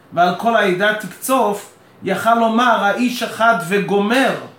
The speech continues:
סיום דברי רש"י גם תמוהים. הקדוש ברוך הוא אומר, "יפה, יפה, אמרת, יפה אמרת.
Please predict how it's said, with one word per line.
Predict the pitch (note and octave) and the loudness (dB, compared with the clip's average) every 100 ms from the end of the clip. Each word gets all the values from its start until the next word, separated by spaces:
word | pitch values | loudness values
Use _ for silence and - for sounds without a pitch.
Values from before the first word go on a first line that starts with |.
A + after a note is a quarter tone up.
| _ - _ _ _ _ - - - _ _ _ _ _ _ - - - - - | _ -20 _ _ _ _ -20 -20 -20 _ _ _ _ _ _ -20 -20 -20 -20 -10
סיום | - A3 C#4+ - | -4 2 2 2
דברי | C#4 F#3+ F#3+ | 2 2 0
רש"י | E3+ E3+ E3 - E3+ G3 - - - D3+ | 4 4 2 -2 -4 -2 -4 -8 -20 -4
גם | G#3 C4+ C#4 | 0 0 0
תמוהים. | - G3+ F#3 D#3 C3 - _ - - _ _ - - - | -4 -4 -2 -4 -6 -14 _ -20 -20 _ _ -20 -20 -20
הקדוש | - D#3+ D3+ A#3+ G3 | -12 -8 -2 -2 0
ברוך | G3+ G#3 F#3 | 0 0 0
הוא | G3+ | -2
אומר, | G#3+ C4 C#4 A#3 A3+ - - | 0 2 2 2 -2 -6 -12
"יפה, | D#3+ F#3 - A#3+ C#4 C4+ G3+ - - _ _ _ _ _ _ - - - | -6 -6 -6 0 2 2 0 -10 -20 _ _ _ _ _ _ -20 -20 -10
יפה, | F#3 - C#4 C#4 C4+ - - - | -8 0 2 2 -2 -10 -18 -6
אמרת, | G3 B3 A#3+ A3+ | 0 0 0 -2
יפה | G#3+ - C#4 | -2 0 2
אמרת. | B3+ B3+ B3+ B3 | 2 2 0 -2